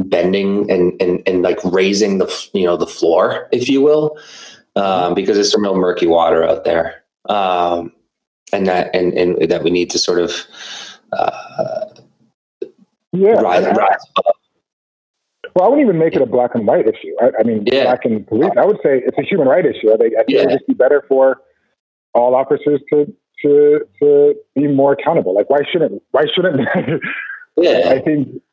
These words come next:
Speaker 1: Yeah.
Speaker 2: so. I, by making it more of a human right, in addition, I mean,
Speaker 1: Yeah.
Speaker 2: yes,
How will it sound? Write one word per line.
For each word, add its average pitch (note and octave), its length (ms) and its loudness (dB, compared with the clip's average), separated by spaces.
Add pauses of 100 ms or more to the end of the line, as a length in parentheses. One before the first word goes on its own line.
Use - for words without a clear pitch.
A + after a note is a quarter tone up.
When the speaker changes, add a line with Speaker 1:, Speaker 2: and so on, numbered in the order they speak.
(140)
Speaker 1:
Yeah. - 140 2
Speaker 2:
so. D3+ 120 2
I, D3 120 2 (500)
by D3+ 120 0
making D#3 460 0
it C3 180 0
more C3 180 2
of A#2+ 80 0
a A#2 60 -2
human A2+ 300 -2
right, A#2 180 2 (180)
in A2+ 80 0
addition, E3+ 600 0 (100)
I B2 60 0
mean, C#3 200 4
Speaker 1:
Yeah. F#2 100 0 (240)
Speaker 2:
yes, C#3 260 0